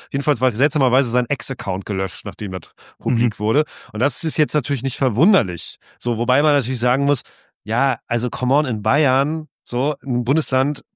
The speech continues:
Speaker 1: das halt eher konservativ ist, wo die C S U ja seit Jahrzehnten halt regiert, so, da hast du halt auch in den Institutionen natürlich vor-,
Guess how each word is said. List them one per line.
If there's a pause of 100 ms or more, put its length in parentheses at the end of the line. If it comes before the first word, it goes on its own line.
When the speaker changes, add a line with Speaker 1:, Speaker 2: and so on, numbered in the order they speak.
Speaker 1:
das
halt
eher
konservativ
ist,
wo
die
C
S
U
ja
seit
Jahrzehnten (720)
halt
regiert, (300)
so, (240)
da
hast
du
halt
auch
in
den
Institutionen
natürlich
vor-,